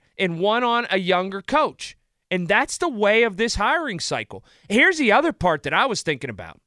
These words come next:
I don't know if it's ever going back to the old way. I just don't. I think that you better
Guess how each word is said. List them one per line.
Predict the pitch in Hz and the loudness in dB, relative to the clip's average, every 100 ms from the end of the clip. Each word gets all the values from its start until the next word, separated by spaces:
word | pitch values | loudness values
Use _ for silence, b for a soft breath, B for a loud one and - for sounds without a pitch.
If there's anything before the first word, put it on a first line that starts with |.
| _ _ _ _ _ _ _ _ _ _ - | _ _ _ _ _ _ _ _ _ _ 0
I | 254 | 2
don't | 440 | 2
know | 339 320 | 4 2
if | - | 2
it's | 254 - | -4 2
ever | 226 214 214 | 2 2 2
going | 170 214 180 135 | 4 4 2 -2
back | 147 180 196 - | 0 2 0 -2
to | 180 | -2
the | 180 | 2
old | 208 320 - | 2 2 -2
way. | 110 - _ _ _ _ _ _ _ - | -8 -8 _ _ _ _ _ _ _ -4
I | 180 | -4
just | 190 202 | -2 -2
don't. | 208 240 359 - _ _ _ _ _ _ _ _ _ _ _ _ _ - | 2 2 2 -6 _ _ _ _ _ _ _ _ _ _ _ _ _ 2
I | 190 269 | 4 4
think | 320 285 | 0 -2
that | 240 151 | -2 -2
you | 156 185 294 | -2 0 0
better | 277 254 220 226 233 | 2 2 2 0 -4